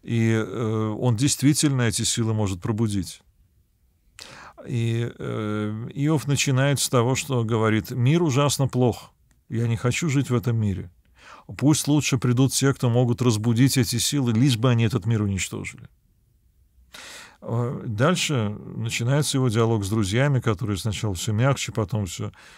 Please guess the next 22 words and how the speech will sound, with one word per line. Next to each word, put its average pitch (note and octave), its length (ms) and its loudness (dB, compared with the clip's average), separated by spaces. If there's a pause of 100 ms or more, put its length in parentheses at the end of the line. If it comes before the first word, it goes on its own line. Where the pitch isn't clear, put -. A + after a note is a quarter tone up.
(140)
жестче, A#2 460 0
переходя A2 480 0
на G#2 100 4
личности, A2+ 600 2
оскорбляя A2+ 680 4
уже B2 280 2
Иова, A2+ 280 0
начинают G#2+ 440 -2
с - 80 -6
этим G#2+ 220 -4
спорить. G#2 400 -4 (480)
Но, C3 460 4
э, C3+ 80 -2
важно, D3 360 4
что C3+ 180 0
с - 60 0
самого C#3 280 2
начала B2 400 2
книги D#3+ 260 0
эта A#2+ 160 0
заявка A#2 400 0
делается. G#2 520 -2